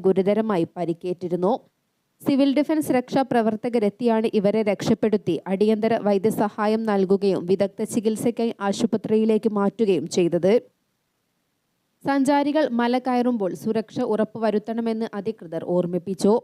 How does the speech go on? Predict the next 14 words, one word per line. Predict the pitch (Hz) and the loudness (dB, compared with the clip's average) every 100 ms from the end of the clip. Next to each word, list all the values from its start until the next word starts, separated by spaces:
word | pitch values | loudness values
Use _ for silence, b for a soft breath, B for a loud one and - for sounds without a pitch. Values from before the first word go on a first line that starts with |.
| b _ _ - | b _ _ -8
മലകയറ്റം, | 220 226 226 240 240 247 240 - | -2 -2 0 0 0 -2 -6 -6
ട്രക്കിംഗ് | 220 214 247 233 - | -4 -4 -6 -8 -4
തുടങ്ങിയ | 220 220 226 233 - | -2 0 0 0 -2
സാഹസിക | 214 196 214 - 226 226 | -2 -2 -4 -4 -4 -2
പ്രവർത്തനങ്ങളിൽ | 226 208 208 226 220 220 220 - 190 | 0 0 -2 -6 -6 0 0 0 -2
ഏർപ്പെടുന്നവർ | 190 - 202 202 185 175 190 | -2 -4 -4 0 0 -2 -4
നിദ | 202 202 226 214 | -4 -4 -4 -4
ആപ്പിൽ | 208 226 226 196 | -6 -8 -8 -8
രജിസ്റ്റർ | 180 202 - 214 233 | -8 -12 -14 -10 -6
ചെയ്യണമെന്നും | 202 202 214 208 208 180 | -2 -2 -2 -4 -6 -6
ബന്ധപ്പെട്ട | 190 185 190 196 214 - | -6 -4 -4 -4 -4 -4
അധികൃതർ | 208 220 180 170 175 - | -4 -4 -6 -10 -8 -2
കൂട്ടിച്ചേർത്തു. | 185 185 180 190 185 190 202 254 - _ _ _ _ _ _ _ _ _ _ _ _ _ _ _ _ _ _ _ _ _ _ _ _ _ _ _ _ _ _ _ _ _ _ _ _ _ _ _ _ _ _ - 302 | -2 -2 -2 0 0 0 0 0 -2 _ _ _ _ _ _ _ _ _ _ _ _ _ _ _ _ _ _ _ _ _ _ _ _ _ _ _ _ _ _ _ _ _ _ _ _ _ _ _ _ _ _ -2 2
ഒമാന്റെ | 302 330 311 330 | 2 2 2 2